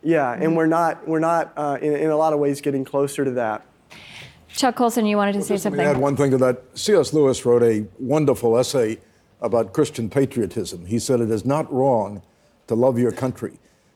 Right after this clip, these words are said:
Speaker 3: because God has put you in an area where you're supposed to love the world, but all you can love are your neighbors." Aquinas said the same thing about military service. He said, "Uh, someone who serves to defend the innocent is acting out of Christian love."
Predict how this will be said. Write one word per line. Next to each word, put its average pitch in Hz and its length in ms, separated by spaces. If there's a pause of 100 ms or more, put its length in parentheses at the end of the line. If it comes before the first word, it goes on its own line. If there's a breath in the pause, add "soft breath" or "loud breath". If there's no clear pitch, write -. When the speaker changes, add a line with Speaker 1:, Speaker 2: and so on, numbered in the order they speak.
(140)
Speaker 3:
because 113 420
God 135 300
has 131 200
put 151 300
you 127 260
in 117 160
an 113 240
area 127 520 (160)
where 123 160
you're 117 140
supposed 135 360
to 131 60
love 127 220
the 110 80
world, 135 400
but 123 180
all 135 160
you 131 120
can 117 160
love 120 140
are 120 40
your 110 160
neighbors." 107 480 (920 soft breath)
Aquinas 147 560
said 123 200
the 117 100
same 135 300
thing 131 180
about 113 240
military 120 400
service. 101 420
He 120 80
said, 110 200
"Uh, 117 60 (260)
someone 143 260
who 127 80
serves 156 480 (320 soft breath)
to 117 80
defend 135 380
the 127 160
innocent 120 440 (600 soft breath)
is 110 160
acting 123 360
out 107 120
of 95 120
Christian 101 380
love." 107 360